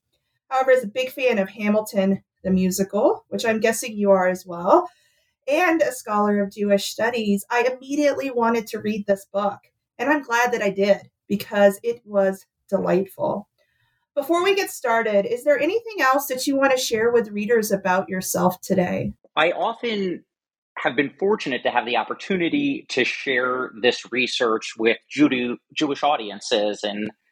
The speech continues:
Speaker 2: synagogues and other settings, and that tends to be in large coastal cities where the concentrations of Jewish population are in America.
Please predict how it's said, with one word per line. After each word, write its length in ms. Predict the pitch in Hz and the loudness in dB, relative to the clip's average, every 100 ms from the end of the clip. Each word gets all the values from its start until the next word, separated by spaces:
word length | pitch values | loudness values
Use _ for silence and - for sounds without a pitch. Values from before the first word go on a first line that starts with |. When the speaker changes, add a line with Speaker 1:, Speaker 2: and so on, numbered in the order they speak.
| _ | _
Speaker 2:
synagogues 600 | - 208 202 185 165 156 | -8 -6 -2 0 -2 -4
and 80 | 139 | -6
other 160 | 120 113 | -4 -4
settings, 680 | - 135 127 127 127 113 - | -2 0 0 -2 -4 -8 -6
and 140 | 131 | 0
that 120 | 127 - | 0 0
tends 400 | - 147 143 - | -4 -2 -4 -4
to 120 | - | -4
be 480 | - 113 113 117 110 | -2 -2 0 0 0
in 500 | 117 107 101 101 113 - _ _ _ | -2 0 0 0 -2 -6 _ _ _
large 460 | 120 127 127 110 - | -2 0 0 -4 0
coastal 380 | 123 139 143 | 0 0 -4
cities 440 | 135 285 262 175 165 | -8 -6 -2 0 -2
where 160 | 127 | -6
the 340 | 113 117 117 110 - _ _ - | -2 0 0 -2 -8 _ _ -6
concentrations 760 | - 131 143 127 123 117 123 | 0 2 0 -2 0 0 -2
of 80 | 107 | -4
Jewish 300 | 95 113 110 | 0 -2 -2
population 600 | - 101 - 107 110 131 | 0 0 0 -2 -2 -2
are 220 | 143 185 | -4 -2
in 60 | 143 | -2
America. 720 | 104 101 104 - 120 - - | -2 -2 -2 0 0 0 -2